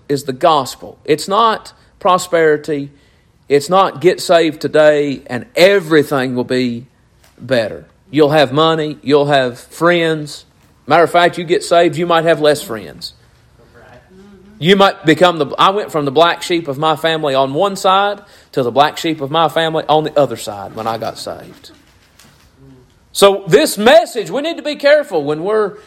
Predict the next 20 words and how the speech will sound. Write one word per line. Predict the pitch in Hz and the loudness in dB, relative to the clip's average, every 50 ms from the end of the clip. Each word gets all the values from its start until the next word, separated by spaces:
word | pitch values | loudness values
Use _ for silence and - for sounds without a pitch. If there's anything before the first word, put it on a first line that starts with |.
| _ _ | _ _
when | - 170 170 185 | -6 -4 -2 2
we're | 220 247 | 2 4
out | 233 233 226 208 - | 4 4 4 2 0
soul | - - 240 254 262 247 | 0 2 2 2 4 2
winning, | 214 175 151 143 135 123 | 2 0 0 0 -2 0
that | 127 147 151 147 | 0 0 0 0
the | 160 | -4
message | 160 180 196 262 254 - 233 180 165 | -4 -2 -2 -2 -2 -2 -4 -4 -4
is | 185 151 | -6 -4
not, | 180 220 247 240 - | -2 0 0 0 -2
"Do | 180 196 | -6 -6
you | 202 208 | -4 -4
want | 208 202 | -4 -4
to | 190 185 | -2 -2
go | 190 190 | -2 -2
to | 190 190 | 0 -2
heaven | 208 214 226 226 190 | -2 -4 -4 -6 -10
when | 147 127 120 | -10 -12 -12
you | 113 104 | -12 -14
die?" | - - 113 - - | -14 -16 -16 -18 -20